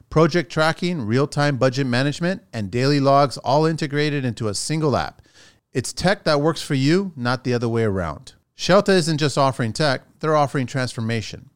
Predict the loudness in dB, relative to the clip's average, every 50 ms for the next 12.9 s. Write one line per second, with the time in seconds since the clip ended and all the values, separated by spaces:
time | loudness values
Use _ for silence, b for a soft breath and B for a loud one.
0 | _ _ -2 0 2 2 4 2 2 2 2 2 4 4 4 4 4 2 2 2
1 | 2 2 2 2 2 0 0 0 0 -2 -2 0 -2 -4 -4 -2 -2 0 0 0
2 | 0 -2 -2 -2 -2 -4 -6 -6 -4 -4 -4 -2 -2 -2 -2 -2 -2 -4 -4 -2
3 | -2 -2 -2 -2 -2 -4 -4 -2 -4 -4 -4 -2 -2 -2 0 0 -2 -2 -4 -6
4 | -6 -4 -4 -4 -4 -4 -8 -10 -8 -8 -8 -8 -10 _ -20 -20 _ _ _ _
5 | _ _ 2 4 4 6 6 4 4 2 2 0 0 -2 -6 -10 -8 -2 0 0
6 | 0 0 0 -2 0 0 0 0 0 -4 -2 -2 -2 -2 -4 -6 -10 -12 -12 -12
7 | -12 -12 -14 _ _ _ -8 -2 0 2 2 2 0 0 0 0 0 0 2 2
8 | 4 6 6 6 4 2 0 -8 -20 -20 -12 -6 0 0 0 2 2 -2 -2 -2
9 | 0 2 2 2 2 2 0 0 2 2 2 4 4 4 4 4 2 0 -2 -8
10 | _ _ _ -8 -8 -8 -8 -6 -4 -2 0 0 0 0 -2 0 2 0 0 0
11 | -2 -4 -4 -4 -4 -4 -2 0 0 2 2 2 0 -4 -4 -8 -12 _ -4 -4
12 | -4 -4 -2 -4 -4 -2 -2 -4 -6 -2 -4 -4 -4 -4 -10 -14 -14